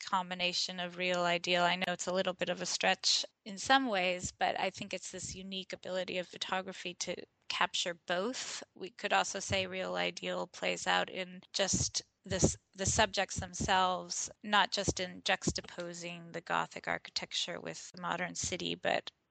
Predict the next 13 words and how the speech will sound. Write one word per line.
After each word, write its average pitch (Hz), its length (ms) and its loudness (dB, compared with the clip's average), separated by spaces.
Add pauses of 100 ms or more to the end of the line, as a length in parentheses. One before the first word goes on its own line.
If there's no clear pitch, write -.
(100)
uh, 175 240 0
when 180 240 -4
you 175 200 -6
look 175 240 -4
at - 360 2 (100)
Legray's 175 840 2
photograph 180 520 2
of 170 100 -6
a 175 80 -4
factory 180 800 0
outside 180 420 0
of 175 120 -4
Paris, - 640 -2